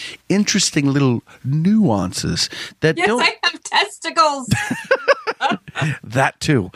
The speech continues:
Speaker 1: Uh, <laughs> but they are not the stereotypical, you know, women. So it, it's gonna be difficult. So I thought, how could I, how could I show this?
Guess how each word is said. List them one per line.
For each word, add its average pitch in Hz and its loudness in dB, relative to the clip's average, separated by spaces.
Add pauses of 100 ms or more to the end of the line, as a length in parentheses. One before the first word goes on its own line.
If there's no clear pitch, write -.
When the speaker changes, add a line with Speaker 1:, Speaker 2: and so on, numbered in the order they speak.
(200)
Speaker 1:
Uh, 135 2
<laughs> - -8 (3250)
but 180 4 (320)
they 196 2
are 214 2
not 226 0
the 240 0
stereotypical, 190 0 (180)
you 170 -2
know, 160 2
women. 175 0
So 151 2 (640)
it, 190 4
it's 180 0
gonna 247 0
be 233 0
difficult. 170 0
So 214 2
I 311 0
thought, 233 0
how - 2
could 302 0
I, 196 2 (360)
how - 0
could 240 2
I 160 2
show 165 2
this? 131 0